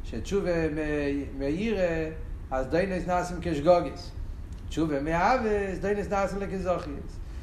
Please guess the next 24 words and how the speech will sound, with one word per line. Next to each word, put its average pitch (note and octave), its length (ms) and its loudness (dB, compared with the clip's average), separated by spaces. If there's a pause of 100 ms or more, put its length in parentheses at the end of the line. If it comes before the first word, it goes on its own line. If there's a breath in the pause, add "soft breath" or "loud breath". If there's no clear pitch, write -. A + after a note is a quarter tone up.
(120)
עכשיו, A#2 260 -2
בנגיע C#3+ 300 4
לעבודה E3+ 420 2
של D#3+ 160 -2
חידש D#3 380 -2
אלול, A#2+ 380 -4 (200)
כמו B2 120 -6
שהרבי C#3 360 0
אמר D#3+ 360 2
לפני D#3 400 -2
זה, D#3+ 280 -2
בסעיפים C#3+ 800 -2
הראשונים D3 460 -2
של C#3 140 -4
המיימר, B2 500 -4 (440 loud breath)
עיקר A#2+ 260 0
העבודה F3 540 4
של E3 180 2
אלול F3+ 200 2
זה F#3+ 100 2
יראה. G#3+ 300 0 (720)
ככה D3 240 2
זה E3+ 80 4
התחלה, F#3+ 400 2